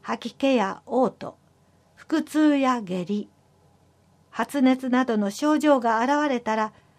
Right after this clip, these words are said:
食中毒が疑われます。速やかに医療機関を受診しましょう。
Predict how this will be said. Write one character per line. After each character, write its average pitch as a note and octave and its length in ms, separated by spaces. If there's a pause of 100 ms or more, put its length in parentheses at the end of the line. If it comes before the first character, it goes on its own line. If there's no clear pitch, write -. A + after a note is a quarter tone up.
(220)
食 C#4 340
中 F#4 220
毒 B3+ 280
が G3+ 220
疑 B3+ 380
わ C4+ 120
れ A#3+ 120
ま A3+ 140
す。 - 180 (920)
速 A#3+ 240
や C4+ 180
か A3 140
に G#3 240 (260)
医 C#4 120
療 D#4+ 200
機 - 140
関 C4 260
を A#3 60
受 A3+ 200
診 E4 280
し - 120
ま C4+ 140
し B3+ 180
ょ A3 120
う。 - 80